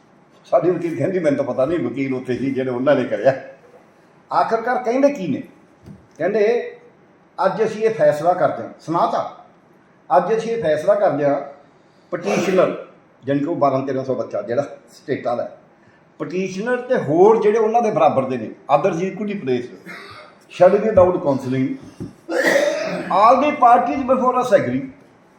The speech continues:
ਮੈਂ ਆਖਿਆ, "ਇਹ ਤਾਂ ਕੰਸੈਂਟਡ ਆਰਡਰ ਕਰਕੇ, ਇਹਨਾਂ ਨੂੰ ਪਤਾ ਲੱਗ ਗਿਆ ਸੁਪਰੀਮ ਕੋਰਟ ਜਾਣਗੇ।"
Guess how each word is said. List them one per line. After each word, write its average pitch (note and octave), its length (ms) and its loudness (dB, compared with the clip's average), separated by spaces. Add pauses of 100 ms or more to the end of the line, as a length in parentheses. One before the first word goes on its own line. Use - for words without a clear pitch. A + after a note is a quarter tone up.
(220)
ਮੈਂ G#2+ 100 -14
ਆਖਿਆ, F3 240 -8
"ਇਹ G#3 40 -10
ਤਾਂ C4 100 -2
ਕੰਸੈਂਟਡ F3 520 -4
ਆਰਡਰ A#3 200 -4
ਕਰਕੇ, A#3+ 280 -8
ਇਹਨਾਂ - 1000 -4
ਨੂੰ A3 100 4
ਪਤਾ - 100 4
ਲੱਗ - 80 8
ਗਿਆ - 380 4
ਸੁਪਰੀਮ G3 220 -4
ਕੋਰਟ F#3+ 180 -2
ਜਾਣਗੇ।" A#3 380 -4